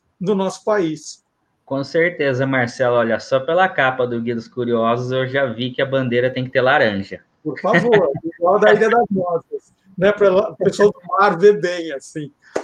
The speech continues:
Speaker 1: Queria agradecer mais uma vez, abrindo o ano de dois mil e vinte e um, professor Thiago José Berg, que vai, obviamente, aí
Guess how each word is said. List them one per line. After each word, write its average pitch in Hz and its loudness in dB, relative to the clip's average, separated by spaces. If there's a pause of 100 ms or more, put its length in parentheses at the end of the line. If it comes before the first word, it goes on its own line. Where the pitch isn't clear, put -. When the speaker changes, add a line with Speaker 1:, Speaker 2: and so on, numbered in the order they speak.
(240)
Speaker 1:
Queria 233 6
agradecer 233 4
mais 247 -2
uma 233 -2
vez, 240 4
abrindo 254 0
o 226 6
ano 233 0
de 208 -8
dois 196 4
mil 208 -4
e 196 -6
vinte 185 -10
e 208 -4
um, 254 -2 (360)
professor 214 2
Thiago 226 0
José 202 0
Berg, 226 0 (1040)
que 196 -4
vai, 185 2
obviamente, 180 0
aí 170 2